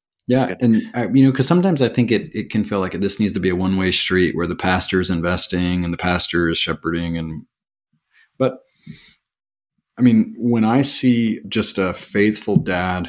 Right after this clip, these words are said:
Speaker 2: who's serving the Lord well, leading his family well, making an impact in his spheres,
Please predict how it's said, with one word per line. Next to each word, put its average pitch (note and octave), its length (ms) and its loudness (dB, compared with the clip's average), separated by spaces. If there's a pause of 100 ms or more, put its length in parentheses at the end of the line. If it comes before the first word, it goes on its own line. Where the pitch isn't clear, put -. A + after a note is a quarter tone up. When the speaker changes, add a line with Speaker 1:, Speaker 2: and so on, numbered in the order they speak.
(100)
Speaker 2:
who's F2 440 -6 (680)
serving G2+ 400 2
the A#2+ 80 4
Lord A2 340 4
well, F2+ 640 -2
leading G2 380 2
his G2 180 0
family F#2 400 0
well, F2 240 0
making G2 260 0
an F#2 120 2
impact F2+ 680 0 (420)
in F#2 100 -8
his F2 180 -4
spheres, F#2 640 -8